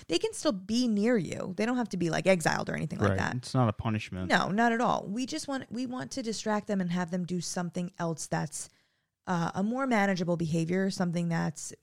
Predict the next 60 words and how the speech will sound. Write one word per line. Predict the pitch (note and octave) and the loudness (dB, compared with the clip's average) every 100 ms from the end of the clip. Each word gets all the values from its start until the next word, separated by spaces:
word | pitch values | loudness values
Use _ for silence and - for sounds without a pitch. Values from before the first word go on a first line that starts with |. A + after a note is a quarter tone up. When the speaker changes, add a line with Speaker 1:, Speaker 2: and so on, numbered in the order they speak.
| F3+ | -6
Speaker 1:
deemed | F3+ F#3+ F#3+ F3+ | -2 0 0 0
more | F3 | 0
appropriate | E3 E3+ D#3+ F3+ F#3 | 0 -2 0 -2 0
during | E3+ E3+ | -2 -2
that | E3+ D#3+ | -2 -2
time. | E3+ G3 - - - | -2 -2 -6 -20 -8
And | G4+ | -6
I | G4+ | 0
get | F#4 G#3+ | 2 2
it. | - - | 0 -4
As | C#4+ | -4
a | D4 | -2
dog, | C#4 D4+ - | 0 0 -2
I'd | - - | -4 -2
be | F#4 | -4
super | F#4 F4 E4+ | -4 -6 -4
pissed | F#4 F4+ - | -4 -4 -2
if | G3 | -2
I | G#3 G3 | 2 0
just | F#3+ G3 | 0 0
had | F#3+ | 0
to | F3 | 0
sit | G3 F3+ | -4 0
there | F3+ | 0
and | E3+ | 2
watch | E3+ - | -2 -2
my | E3+ | -2
owners | E3 D#3 | -2 0
eat | E3 | -2
at | D#3+ | -2
the | |
table. | D#3 - - - _ _ _ _ _ - | -4 -4 -6 -16 _ _ _ _ _ 0
You | |
know, | G3+ A#3+ - | 2 2 -2
we | A3 C4 | -2 0
should | - A#3+ | 0 -2
give | A3 B3 A3+ | 0 0 0
them | A3 | -2
something | G#3 A3+ A3+ A3 G#3 | 0 -2 -2 -4 -4
to | G#3 | -4
do | F3 G#3+ C4+ G3+ F3 F3 _ _ _ _ - | -2 -2 0 0 0 -4 _ _ _ _ -2
while | F#3+ G3+ G#3+ | 2 4 4
we're | G3+ | 0
eating. | G#3+ C#4+ F3+ - E3 | -2 -4 -6 -8 -4
So | G3 F3+ | 0 2
they're | F#3 F3+ | 2 0
distracted | F#3 - F3 F3 G#3 | -2 0 2 2 0
and, | G3+ F#3+ F3+ | 0 -2 -2
and | F3+ | 0
they're | F#3+ | 0
getting | - A#3 G3 | 0 0 0
a | |
little | F3 F3 | 2 2
mental | E3+ E3+ E3+ | 0 -2 -4
stimulation. | E3 D#3+ D#3+ C#3+ E3+ | -4 -2 -2 -2 -2
There's | F#3 | -2
nothing | A#3 G#3+ F3 | -2 -2 0
wrong | E3+ E3 | 0 0
with | D#3 | 0
that. | E3+ G3+ | 0 0